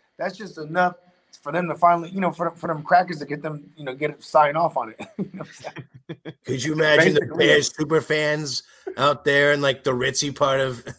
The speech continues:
Speaker 2: <laughs> the area? Like,
Speaker 1: Real talk.
Speaker 2: <laughs>
Speaker 1: You know what I mean? And then, um, obviously it's like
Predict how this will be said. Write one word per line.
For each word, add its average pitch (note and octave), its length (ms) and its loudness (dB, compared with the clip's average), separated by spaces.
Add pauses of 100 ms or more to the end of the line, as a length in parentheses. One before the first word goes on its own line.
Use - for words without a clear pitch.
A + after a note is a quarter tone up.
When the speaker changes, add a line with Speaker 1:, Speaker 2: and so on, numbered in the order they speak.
(180)
Speaker 2:
<laughs> - 300 -20
the B2 300 -8
area? B2+ 280 -6
Like, A#2+ 200 -10 (460)
Speaker 1:
Real C3+ 160 0
talk. - 380 4
Speaker 2:
<laughs> C3 40 -6 (920)
Speaker 1:
You D#3+ 100 -6
know F3+ 80 -2
what F#3 100 -2
I F3+ 60 -2
mean? G#3+ 280 -2
And F3 100 -4
then, G#3+ 160 -2
um, D3+ 180 -6
obviously G3 460 2
it's E3+ 140 -12
like D#3+ 240 2